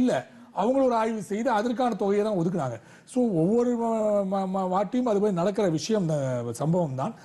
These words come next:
ஆனால் இது என்னன்னா, அ, நூத்தி அறுபது கோடி வந்து திண்ணை நெல்லை போன்ற வெள்ளத்திற்கும் நூத்தி பத்து கோடி ரூபா சென்னை வெள்ளத்திற்கும் கொடுத்திருக்கின்றார்கள். இந்த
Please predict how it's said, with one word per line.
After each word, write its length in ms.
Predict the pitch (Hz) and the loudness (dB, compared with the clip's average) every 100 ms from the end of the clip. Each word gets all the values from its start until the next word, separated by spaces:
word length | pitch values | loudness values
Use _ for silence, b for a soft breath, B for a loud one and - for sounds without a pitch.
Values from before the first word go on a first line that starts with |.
| B B B | B B B
ஆனால் 380 | 139 226 254 214 | -2 0 0 0
இது 160 | 180 | 0
என்னன்னா, 340 | 220 226 208 262 311 - B B - | 0 -2 0 -2 -4 -14 B B -8
அ, 100 | 185 165 160 151 147 135 127 127 156 | -4 -2 -2 -2 -4 -4 -6 -4 -2
நூத்தி 200 | 196 220 | 0 2
அறுபது 240 | 196 185 | 2 2
கோடி 200 | 180 233 | 2 0
வந்து 220 | 220 208 - | 0 -2 -4
திண்ணை 220 | 196 214 | -4 -2
நெல்லை 360 | 175 196 208 | 0 0 0
போன்ற 320 | 180 196 180 175 | 0 -2 0 0
வெள்ளத்திற்கும் 500 | 170 180 175 165 240 208 | 0 0 -2 -2 0 0
நூத்தி 200 | 190 196 | 0 0
பத்து 220 | 180 175 | 0 0
கோடி 160 | 190 | 0
ரூபா 220 | 190 220 220 B B | 2 0 -2 B B
சென்னை 320 | - 185 208 202 | -6 -4 0 0
வெள்ளத்திற்கும் 420 | 190 175 180 175 | 0 0 -2 -2
கொடுத்திருக்கின்றார்கள். 720 | 165 165 143 127 120 107 110 B B B B - | -2 -2 -2 -2 -4 -6 -12 B B B B 0
இந்த 320 | 196 247 | 4 4